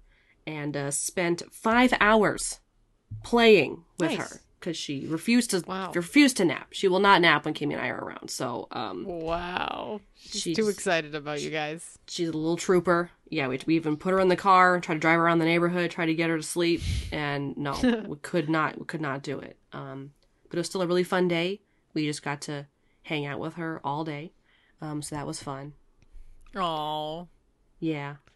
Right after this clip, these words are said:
Speaker 1: I do.
Speaker 2: She probably d-, makes a lot of noises at you guys. It does a lot of vocalizations and stuff.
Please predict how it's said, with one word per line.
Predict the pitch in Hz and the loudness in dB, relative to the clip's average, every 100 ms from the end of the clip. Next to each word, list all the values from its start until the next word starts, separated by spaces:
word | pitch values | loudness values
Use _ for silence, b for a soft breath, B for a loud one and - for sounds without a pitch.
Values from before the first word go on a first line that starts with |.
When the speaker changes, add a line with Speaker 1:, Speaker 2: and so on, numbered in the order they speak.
| _ - | _ -12
Speaker 1:
I | 160 | -8
do. | 160 165 160 | -2 0 0
Speaker 2:
She | 160 | 0
probably | - 220 208 | 2 4 4
d-, | 208 214 202 | 4 4 4
makes | 202 196 | 0 0
a | 202 | 0
lot | 190 190 | 4 4
of | 185 | 2
noises | 185 190 180 175 | -2 -4 -4 -2
at | 165 | -2
you | 160 | -2
guys. | 156 160 160 - _ - | 2 2 2 -4 _ -20
It | 180 | -10
does | 185 180 | -6 -2
a | |
lot | 185 185 | 0 0
of | 185 | 2
vocalizations | 196 180 185 185 180 180 - 170 151 - | 0 0 -2 0 0 -2 -4 -6 -8 -12
and | 147 | -18
stuff. | - - 160 - - | -20 -12 -12 -12 -18